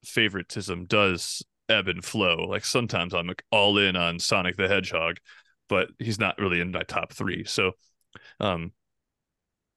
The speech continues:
you know, it kinda changes from time to time, but I kinda narrowed it down to three games that I continually go to for music, um, at least in mind. So, uh, I thought we'd start with that discussion. And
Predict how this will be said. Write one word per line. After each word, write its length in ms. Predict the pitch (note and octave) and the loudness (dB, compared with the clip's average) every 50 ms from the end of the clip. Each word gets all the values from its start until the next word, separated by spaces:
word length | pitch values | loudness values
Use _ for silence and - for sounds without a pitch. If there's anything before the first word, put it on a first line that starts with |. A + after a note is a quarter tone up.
| _ _ _ - | _ _ _ 2
you 120 | D3 C3 | 4 4
know, 140 | A2+ G#2 G2 | 6 4 4
it 140 | D2+ - - | 2 2 2
kinda 220 | - C#3 A2+ G2 | 2 2 2 2
changes 540 | - - B2+ A#2 A2+ G#2+ F#2+ G2 F2 - - | 2 2 4 4 4 2 0 -4 -6 -6 -8
from 160 | - - F2+ | -12 -14 -12
time 240 | - - F2+ E2+ E2+ | -8 -6 -6 -4 -4
to 60 | F2 | -6
time, 320 | - - - E2+ E2+ F2 F2 | -6 -4 -2 -2 0 0 0
but 100 | G2 F#2+ | 2 2
I 40 | F#2+ | 2
kinda 320 | - - C#3 B2 G#2+ F#2+ - - | 2 2 2 2 2 0 0 0
narrowed 260 | G#2 G#2 G#2 G2 F#2 | 0 2 2 2 2
it 100 | F#2 F2+ | 0 0
down 240 | - F#2+ F#2 F#2 F2 | 0 0 0 0 -2
to 80 | F2 - | -4 -6
three 440 | - - G#2+ G2 F#2+ F#2+ F2 F#2 - _ _ _ _ _ _ - - | -4 -2 0 2 2 2 0 -2 -6 _ _ _ _ _ _ -10 -4
games 320 | G#2+ G#2+ F#2+ F#2 F2+ F2 - | -2 0 0 0 -2 -2 -4
that 220 | F#2 E2+ - - - | -4 -2 -4 -4 -4
I 160 | G2 F2+ F2 - - _ _ _ - | -4 -4 -4 -6 -10 _ _ _ -6
continually 800 | - A#2 G#2 - - - C3+ B2+ A#2+ A2+ G#2+ G2 F#2+ F#2 F2+ | -4 -2 -2 -2 -2 -2 0 2 2 4 4 4 2 2 2
go 180 | E2+ F#2+ F2+ F2+ | 2 2 0 0
to 280 | F2+ - - E2+ - - | -2 -4 -6 -6 -6 -8
for 400 | - - - F2+ - - - - _ - - - _ _ _ _ _ _ _ - | -8 -6 -6 -4 -4 -4 -4 -6 _ -20 -20 -20 _ _ _ _ _ _ _ -4
music, 560 | F#2 F2+ F2 E2+ E2+ D#2+ - - - - - _ _ - A#2+ | -2 -2 0 -2 -2 -4 -6 -8 -12 -12 -16 _ _ -8 -6
um, 320 | - - - - - B2 - _ _ _ _ _ _ _ _ _ _ _ _ - - | -6 -6 -6 -8 -12 -14 -18 _ _ _ _ _ _ _ _ _ _ _ _ -6 -4
at 60 | F#2+ | -4
least 220 | F#2 F2 - - | -4 -4 -4 -4
in 120 | - E2+ F2 | -6 -4 -4
mind. 280 | F2+ F2+ F2+ - A2 | -4 -6 -6 -6 -6
So, 260 | - - G2 G2 F#2 - - - - - - - _ _ - - | -4 -2 -2 -2 -4 -6 -10 -20 -20 -20 -20 -20 _ _ -4 -2
uh, 180 | G2 F2+ F2+ F#2+ | -2 0 2 2
I 60 | G2 | 2
thought 200 | - A#2 - - | 2 2 2 2
we'd 180 | G2 F2 - | 0 -2 -2
start 300 | - - - G2+ G2+ - - - - | -2 0 2 2 2 0 -4 -10 -10
with 140 | - G2 G2 | -6 -2 0
that 140 | F#2+ A2 | 0 0
discussion. 560 | - - - - - F#2 F#2+ - - F#2+ E2 E2 | 0 -2 -4 -2 0 -2 -2 -2 -4 -4 -4 -4
And 220 | F2 F2 F#2 | -6 -8 -10